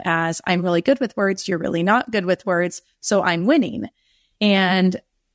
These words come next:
I say it in the book once, but I'll say it here. The more I won with my words,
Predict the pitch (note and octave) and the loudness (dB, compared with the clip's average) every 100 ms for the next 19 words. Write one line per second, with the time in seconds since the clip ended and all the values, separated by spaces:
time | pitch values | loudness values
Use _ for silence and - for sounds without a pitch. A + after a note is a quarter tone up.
0 | _ - F3+ - A3 G#3 G#3 G3 F#3 F3+ | _ -2 0 2 2 4 4 4 4 0
1 | F#3+ F3+ E3 - F3+ E3 - F#3 - F3 | 0 -2 -2 0 -2 -2 -4 -6 -2 -2
2 | F3+ F3 G3 F#3+ - G#3 F#3+ F#3 F#3+ G3 | -2 0 0 0 0 2 2 2 2 2
3 | G3 G3 F#3+ _ _ _ - F#3+ F3+ F3+ | 2 0 -2 _ _ _ -2 0 0 0
4 | F#3 G#3 G#3+ B3 A#3+ G#3 E3+ E3+ F3 - | 2 2 0 2 2 4 2 2 0 -4
5 | - | -6